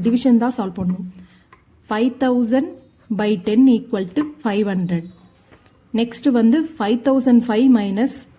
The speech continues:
ஃபைவ் ஹண்ட்ரட் equal to four five zero five.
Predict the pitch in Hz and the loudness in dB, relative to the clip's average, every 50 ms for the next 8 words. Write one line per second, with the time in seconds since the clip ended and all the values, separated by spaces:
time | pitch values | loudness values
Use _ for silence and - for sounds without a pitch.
0 | _ _ - 247 226 233 254 262 254 247 247 233 254 269 269 247 214 - - 240 | _ _ -6 -2 0 0 2 2 4 4 4 4 4 2 2 2 0 -2 -4 -4
1 | 214 202 175 - 294 320 - - - - _ _ _ _ _ _ _ _ _ _ | -4 -4 -4 -4 -4 -4 -4 -6 -12 -20 _ _ _ _ _ _ _ _ _ _
2 | - - 240 240 247 262 247 - - 262 294 370 392 - - - 190 220 226 214 | -2 2 2 4 4 2 0 -2 -4 -4 -2 -4 -6 -8 -10 -4 0 0 2 2
3 | 208 202 - - 208 180 180 | 0 -2 -4 -6 -6 -4 -4